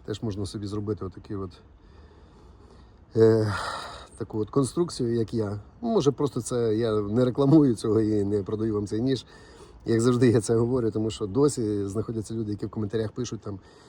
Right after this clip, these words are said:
е, як купити, яка ціна, <laughs> за скільки продасте. Я не продаю. Принаймні, якщо я буду продавати якийсь ніж там на каналі,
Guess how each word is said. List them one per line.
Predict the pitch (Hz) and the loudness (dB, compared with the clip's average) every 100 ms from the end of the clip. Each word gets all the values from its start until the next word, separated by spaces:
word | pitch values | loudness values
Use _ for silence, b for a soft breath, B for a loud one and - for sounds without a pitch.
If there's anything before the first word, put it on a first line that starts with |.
| B B - | B B -8
е, | 92 90 90 90 95 | -4 -4 -4 -4 0
як | 127 120 | -2 -2
купити, | 110 143 151 104 | -4 0 0 0
яка | 104 120 | -2 -2
ціна, | - 110 117 120 104 - | -6 -6 -4 -4 -2 2
<laughs> | 113 - 110 - - - 160 139 | 2 2 -6 -6 -12 -12 -10 -4
за | 120 | -4
скільки | - 120 | -2 -6
продасте. | 104 113 107 - 107 107 - | -4 -2 -2 -4 -6 -6 -4
Я | - | -4
не | 104 110 | -2 -4
продаю. | 110 110 107 101 B B B | -4 -2 -2 -4 B B B
Принаймні, | 120 127 127 131 | 0 4 6 4
якщо | 117 135 | 2 -2
я | 120 110 107 | 0 0 0
буду | 113 110 | -2 -4
продавати | 113 120 139 147 | -2 0 0 -2
якийсь | 120 113 | -6 -4
ніж | 110 101 | -4 -4
там | 101 104 | -6 -6
на | |
каналі, | 101 110 104 101 | -4 -4 -2 -4